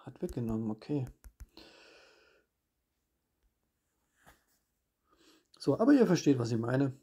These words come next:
Ähm, wenn ihr die Helden natürlich verfügbar habt, das ist halt die Voraussetzung, um das so zu spielen, dann empfehle ich euch dieses Team.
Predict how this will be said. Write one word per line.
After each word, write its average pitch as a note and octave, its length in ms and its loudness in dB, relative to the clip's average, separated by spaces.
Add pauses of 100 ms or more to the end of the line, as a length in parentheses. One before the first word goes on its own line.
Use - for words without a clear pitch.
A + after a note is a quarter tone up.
(500)
Ähm, B2+ 460 2 (120)
wenn C#3 240 2
ihr D#3 140 2
die C3 160 2
Helden C3 520 2
natürlich A#2+ 520 -6
verfügbar F#3 560 -4
habt, D3 320 -2
das A2+ 120 -6
ist - 200 -12
halt G#2 200 -8
die A2 60 -14
Voraussetzung, A2 640 -4
um A2 140 -6
das A2 120 -8
so A2+ 120 -6
zu - 140 -16
spielen, B2 540 -6 (840)
dann A2 580 -2 (220)
empfehle C#3+ 400 2
ich B2 180 -2
euch B2+ 140 -2
dieses A#2+ 320 -8
Team. D#3+ 320 -2